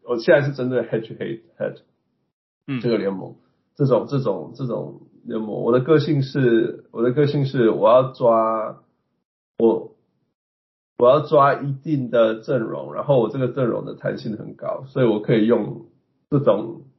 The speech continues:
Speaker 1: 阵容方式去面对，呃，各种不同的对，对手做调整这样子。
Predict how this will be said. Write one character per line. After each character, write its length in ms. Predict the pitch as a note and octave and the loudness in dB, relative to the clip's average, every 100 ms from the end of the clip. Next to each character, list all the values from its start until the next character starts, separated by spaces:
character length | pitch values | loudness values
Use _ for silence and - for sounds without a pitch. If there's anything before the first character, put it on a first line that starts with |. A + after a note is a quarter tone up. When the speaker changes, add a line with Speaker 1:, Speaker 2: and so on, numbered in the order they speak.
| _ _ _ - | _ _ _ -2
Speaker 1:
阵 120 | C3 | 0
容 200 | G#2 A2 | 0 0
方 160 | A#2 A#2 | 0 0
式 160 | A#2 | -4
去 220 | - A#2 | -4 -4
面 260 | G#2+ A2 G2+ | -4 -4 -4
对， 440 | G#2+ G#2+ - - _ _ _ _ _ - | -2 -4 -6 -12 _ _ _ _ _ 2
呃， 560 | F#2+ F2+ D#2+ - - _ _ _ _ _ _ - | 4 4 2 -2 -8 _ _ _ _ _ _ -2
各 100 | C#3 | 0
种 300 | G#2+ E2+ - _ _ - - _ _ - | 2 -2 -2 _ _ -20 -20 _ _ -6
不 80 | C#3+ | -4
同 220 | C3+ - | -2 -4
的 100 | G2 | -4
对， 320 | - G#2 - - - | 0 -2 -2 -12 -2
对 160 | A#2 | -2
手 300 | - - - _ _ - | -2 -10 -20 _ _ -2
做 240 | B2+ A2+ - _ | 0 0 -4 _
调 220 | - B2+ G2 | -4 -4 -4
整 180 | - - | -12 -20
这 80 | - | -20
样 80 | |
子。 100 | _ | _